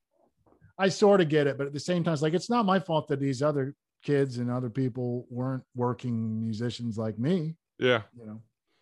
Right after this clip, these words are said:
Speaker 2: So what was the process when you got back?
Speaker 1: Uh, there wasn't very long until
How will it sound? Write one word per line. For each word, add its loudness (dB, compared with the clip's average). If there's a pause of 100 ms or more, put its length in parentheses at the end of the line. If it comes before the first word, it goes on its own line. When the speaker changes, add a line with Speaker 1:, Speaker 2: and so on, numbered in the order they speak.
(140)
Speaker 2:
So 2
what 6
was 4
the 2
process 0
when -6
you -2
got 4
back? 2 (600)
Speaker 1:
Uh, 6 (200)
there 2
wasn't 2
very 4
long -2
until 0